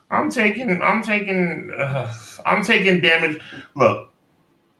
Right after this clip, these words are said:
I'm taking Damage Control because I think it would be a good idea to see Trish turn on, on Becky. But we all know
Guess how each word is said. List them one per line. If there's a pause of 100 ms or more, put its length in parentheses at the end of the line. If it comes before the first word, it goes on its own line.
I'm
taking
Damage
Control
because
I
think
it
would
be
a
good
idea
to
see
Trish (340)
turn
on,
on
Becky. (680)
But (520)
we
all
know